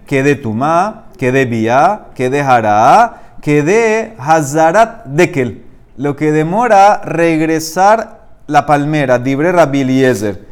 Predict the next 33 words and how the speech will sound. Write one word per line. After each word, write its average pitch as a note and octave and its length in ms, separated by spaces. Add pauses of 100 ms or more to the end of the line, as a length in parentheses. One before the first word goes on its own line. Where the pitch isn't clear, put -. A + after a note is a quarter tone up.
(180)
Ahora, C#3 220
¿qué D3+ 100
significa C#3+ 560
regresar B2 520
a C3+ 60
la B2+ 160
palmera? A#2 540 (120)
La B2+ 100
Emara C3+ 340
su-, D#3+ 340
va C#3+ 140
a - 20
asumir D#3+ 520
que D3 120
es D3+ 40
lo E3 80
mismo. B2+ 380 (260)
O A2+ 80
sea, C#3 160
que E3 120
es E3+ 60
regresar, C#3 480
dar D3+ 140
la D#3 100
vuelta E3 840
y B2+ 80
volver C3+ 280
a D#3+ 100
tu D3 140
punto D#3 340
de, C3 220
de B2 120
partida. B2+ 540